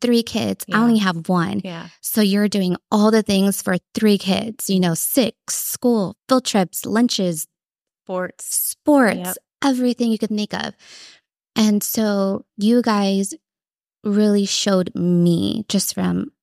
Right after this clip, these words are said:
Speaker 1: watching you two,
Speaker 2: Mm-hmm.
Speaker 1: 'cause there's only probably less than a handful of moms that I really observed.
Speaker 2: Mm-hmm.
Speaker 1: Just so that way I can kind of, like, my <laughs> guidance
Speaker 2: Mm-hmm.
Speaker 1: of how to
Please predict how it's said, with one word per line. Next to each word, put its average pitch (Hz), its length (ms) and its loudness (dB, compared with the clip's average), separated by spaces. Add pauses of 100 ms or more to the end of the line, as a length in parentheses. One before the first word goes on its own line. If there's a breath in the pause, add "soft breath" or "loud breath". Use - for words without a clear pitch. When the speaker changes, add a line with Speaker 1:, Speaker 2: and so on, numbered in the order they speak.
(200)
Speaker 1:
watching 180 540 -2
you 175 160 -4
two, 180 540 -4 (180 loud breath)
Speaker 2:
Mm-hmm. 180 240 -14
Speaker 1:
'cause 226 100 -4
there's 240 180 2
only 247 500 2 (640)
probably 233 640 0 (260)
less 214 180 0
than 214 100 0
a - 20 2
handful 190 380 0
of 190 60 2
moms 175 280 0
that - 100 -2
I 196 40 2
really 185 720 0 (340)
observed. - 640 -6
Speaker 2:
Mm-hmm. 165 380 -6 (360)
Speaker 1:
Just 208 240 2
so 214 100 2
that 196 220 2
way 190 160 2
I 196 480 -2
can 196 260 0 (160)
kind 240 240 0
of, 226 160 -4
like, 202 280 -4
my 180 540 0
<laughs> - 40 -20
guidance 196 600 0
Speaker 2:
Mm-hmm. 208 200 0
Speaker 1:
of 208 100 0
how 190 220 0
to 190 180 0